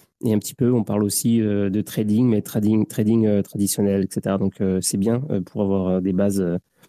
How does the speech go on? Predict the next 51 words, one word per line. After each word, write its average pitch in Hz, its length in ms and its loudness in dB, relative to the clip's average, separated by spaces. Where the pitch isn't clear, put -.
euh, 101 180 2
en 101 80 0
dehors 104 240 2
de, 92 260 2
enfin, - 280 -2
de 131 160 0
parler 107 240 0
d'autres 107 120 2
choses, 110 220 0
euh, 95 420 0
qui 143 120 -2
sont 151 120 0
quand 139 120 0
même 147 160 4
reliées 117 440 2
un 131 120 0
petit - 160 -10
peu 123 80 -2
à 110 60 0
ce - 120 -6
monde-là 104 380 2
qu'on 107 120 -2
connaît 101 220 0
avec 95 140 -2
les - 80 -18
cryptos, 131 340 -2
mais - 300 0
en 110 100 0
dehors 104 180 2
des - 100 -2
cryptos. - 260 -18
Et 110 160 -2
puis, 117 320 2
euh, 113 80 2
vendredi, 117 580 2
euh, 110 440 0
ça - 180 -2
reste 117 180 -2
à 107 40 2
déterminer. 101 580 0
Et 120 100 -2
puis, - 200 -4
dimanche 110 260 2
prochain, 123 560 0
euh, 98 300 0
on 110 80 0
va 104 80 0
parler, 120 500 2
euh, 107 180 2
du 104 140 -2
Bénin. 123 300 0